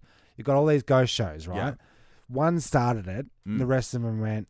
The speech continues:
Speaker 2: Ah.
Speaker 1: "Right, franchise."
Speaker 2: Right.
Speaker 1: You got your Maccas, you got your Hungry Jacks, you got your, you know what I mean? Like,
Speaker 2: I know
Speaker 1: if
Speaker 2: what you
Speaker 1: someone
Speaker 2: mean.
Speaker 1: comes up with a
Speaker 2: <laughs>
Speaker 1: good idea,
Speaker 2: Yeah.
Speaker 1: everybody's gonna fucking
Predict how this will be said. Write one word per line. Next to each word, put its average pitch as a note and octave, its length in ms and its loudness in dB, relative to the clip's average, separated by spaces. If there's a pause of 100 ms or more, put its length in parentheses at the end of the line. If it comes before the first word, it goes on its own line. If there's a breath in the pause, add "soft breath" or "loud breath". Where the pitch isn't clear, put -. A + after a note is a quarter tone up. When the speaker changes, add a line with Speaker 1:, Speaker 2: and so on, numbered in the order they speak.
Speaker 2:
Ah. F#2+ 260 -4
Speaker 1:
"Right, - 100 -20
franchise." G#2+ 760 -6
Speaker 2:
Right. D#2 360 -8 (720)
Speaker 1:
You A#2+ 80 -18
got - 180 -4
your C3 80 -2
Maccas, C3+ 300 -2
you G#2+ 60 -8
got G#2+ 260 -4
your G#2 100 -4
Hungry A2 280 -6
Jacks, G2+ 280 -8
you G2+ 80 -8
got G#2 140 -8
your, - 80 -14
you B2+ 100 -8
know C#3+ 120 2
what C3+ 100 2
I - 20 0
mean? E3 280 0
Like, B2+ 200 -2
Speaker 2:
I - 40 -8
know - 60 -6
Speaker 1:
if - 40 -6
Speaker 2:
what - 80 -6
you - 40 -6
Speaker 1:
someone F3 280 2
Speaker 2:
mean. G3+ 80 2
Speaker 1:
comes G3+ 200 0
up G#3+ 60 2
with A3 120 2
a A3 40 0
Speaker 2:
<laughs> G#3 80 2
Speaker 1:
good G#3 100 10
idea, C3 480 4
Speaker 2:
Yeah. B2+ 80 -4
Speaker 1:
everybody's D3 540 4
gonna D#3+ 380 2
fucking D#3 800 -6